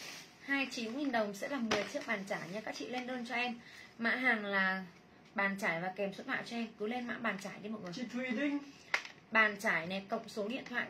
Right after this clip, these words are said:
Speaker 1: cho em là bên em chốt đơn. Hai chín nghìn. Hai chín nghìn là các chị được mười cái mọi người ạ.
Speaker 2: Chị Nguyễn Thúy
Speaker 1: Hai chín nghìn
Speaker 2: có
Speaker 1: là
Speaker 2: đơn
Speaker 1: mười
Speaker 2: ạ.
Speaker 1: cái nhé mọi người. Các chị lên đúng mã cho em là bàn trải cho em. Bàn trải này kèm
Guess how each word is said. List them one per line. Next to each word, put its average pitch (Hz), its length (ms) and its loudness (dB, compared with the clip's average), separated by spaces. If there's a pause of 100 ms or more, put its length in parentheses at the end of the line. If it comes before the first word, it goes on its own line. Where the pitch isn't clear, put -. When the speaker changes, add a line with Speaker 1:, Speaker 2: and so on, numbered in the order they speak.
Speaker 1:
cho 240 60 -2
em 233 160 0
là 214 80 2
bên 214 140 -2
em 233 120 -2
chốt 247 160 -6
đơn. 233 180 0 (800)
Hai 254 300 0
chín 233 240 -2
nghìn. 277 180 2 (960)
Hai 269 220 4
chín 247 240 -4
nghìn 294 140 0
là 226 80 2
các - 160 -2
chị - 120 -6
được 214 180 -4
mười 202 260 0
cái 196 300 0
mọi 285 140 -4
người 190 100 -4
ạ. - 60 -10 (1600)
Speaker 2:
Chị 254 80 -4
Nguyễn 262 280 4
Thúy 262 140 -2
Speaker 1:
Hai 233 80 2
chín 311 80 4
nghìn 302 80 0
Speaker 2:
có 277 60 12
Speaker 1:
là 262 60 10
Speaker 2:
đơn 202 200 12
Speaker 1:
mười 208 80 10
Speaker 2:
ạ. - 100 4
Speaker 1:
cái 202 220 8
nhé 254 80 -2
mọi 294 180 -2
người. 202 220 2
Các 262 140 0
chị 294 60 -6
lên 247 260 -2
đúng 208 180 -2
mã 233 260 0
cho 262 60 -2
em 247 120 -2
là 196 60 0
bàn 185 220 -4
trải 165 280 -4
cho 233 60 -2
em. 233 180 2 (680)
Bàn 202 260 4
trải 170 220 0
này 185 220 -4
kèm 196 240 6